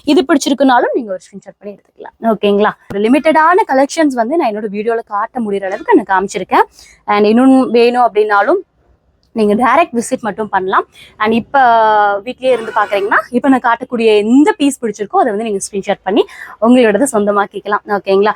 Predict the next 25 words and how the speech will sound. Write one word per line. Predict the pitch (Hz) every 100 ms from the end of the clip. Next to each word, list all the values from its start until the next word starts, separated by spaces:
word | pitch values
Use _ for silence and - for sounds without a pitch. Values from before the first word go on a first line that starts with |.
| - -
So, | - 233 240
யாருக்குங்க | 285 403 427 381 349 349
இந்த | 285 285
மாதிரி | 294 311
ஒரு | 285 254
ஆஃபர் | 254 247 247
பிடிக்காம | 220 240 233 208
இருக்கும்? | 208 226 208
Just | 220 -
த்ரீ | 254 277 247
டபுள் | 214 226 240
நைன்க்கு | 220 208 254 311 - _ -
full | 359 381
and | 392 320
full | 370 311
heavy | 269 233 349 349
works. | 269 254 247
இதெல்லாம் | 202 269 330
பாருங்களேன், | 254 240 233 240 240 -
செம்ம | 240 311 381 311
அல்ட்டி | 277
இல்ல? | 320 262 240
நல்ல | 320 226 302 392
ஒரு | 370 294
நெக் | 233